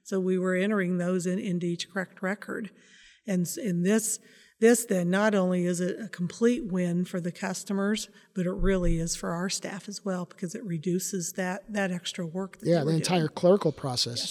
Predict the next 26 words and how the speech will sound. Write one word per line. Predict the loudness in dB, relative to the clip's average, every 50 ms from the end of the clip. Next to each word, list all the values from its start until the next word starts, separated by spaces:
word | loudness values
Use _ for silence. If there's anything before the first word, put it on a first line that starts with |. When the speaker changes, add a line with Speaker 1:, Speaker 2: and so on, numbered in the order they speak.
| -6
Speaker 1:
Yes. | 0 2
Speaker 2:
opening | 0 4 6 6 6
the | 6
mail, | 4 4 2 2
sorting | 2 4 8 8 8 8 8
the | 4
Speaker 1:
Mm-hmm. | 4 0
Speaker 2:
mail, | 0 0
entering | 0 0 0 0 -2 -2 0 0
it | 0
in, | -2 -2 -2 -2 -2
the, | -2 -4 -4 -4 -6 -8 -10 -14 -20 _ -6
the | -6 -2 4
errors | 8 10 10 10 10 6 2 0 -2
of | -2 0 0
manual | 0 0 0 0 -2 -2 0
entry. | 0 0 -2 -2 -6 -10 -10 -12 -12 -14 -16
Speaker 1:
Yeah, | -16 -14 -14 -16 -16 -20 _ _
Speaker 2:
Right. | 0 2 2
Speaker 1:
absolutely. | 2 2 0 0 0 2 4 2 2 2 -2
The | -2 -2 -2 -2
errors | 0 2 2 2 2 0 -2 -4
is | -6 -6
a | -6 -6
big | -4 -6 -6 -6 -10
piece. | -12 -14 -12 -8 -8 -8 -8 -8